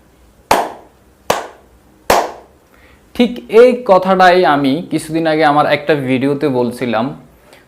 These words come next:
যে হ্যামস্টারের প্রাইস এক সেন্ট থেকে একটু বেশি বা কম হতে পারে। এই কথা বলাতে কিছু পোলাপাইন আমাকে এত পরিমাণে কমেন্ট বক্সে গালি দিছে বলার বাহিরে,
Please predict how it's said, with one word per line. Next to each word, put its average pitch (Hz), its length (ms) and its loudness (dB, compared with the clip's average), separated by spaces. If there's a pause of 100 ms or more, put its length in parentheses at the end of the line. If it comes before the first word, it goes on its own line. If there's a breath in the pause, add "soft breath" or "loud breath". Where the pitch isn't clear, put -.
(100)
যে 135 100 2 (180)
হ্যামস্টারের 175 640 0 (100)
প্রাইস 147 360 2 (440)
এক 147 220 0
সেন্ট 190 240 -2 (100)
থেকে 185 180 -2 (100)
একটু 170 160 -6 (140)
বেশি 135 260 -6 (480 loud breath)
বা 110 100 2 (200)
কম 185 160 4 (120)
হতে 117 260 -4
পারে। 110 180 -8 (840 soft breath)
এই 285 100 6 (200)
কথা 208 240 4 (120)
বলাতে 156 380 2 (460)
কিছু 165 180 -2 (120)
পোলাপাইন 151 500 2
আমাকে 139 340 -2 (160)
এত 160 260 0 (180)
পরিমাণে 226 360 4
কমেন্ট 185 380 -4
বক্সে 170 260 -4
গালি 139 360 0
দিছে 135 300 -4 (760 soft breath)
বলার 117 280 0 (100)
বাহিরে, 110 380 -6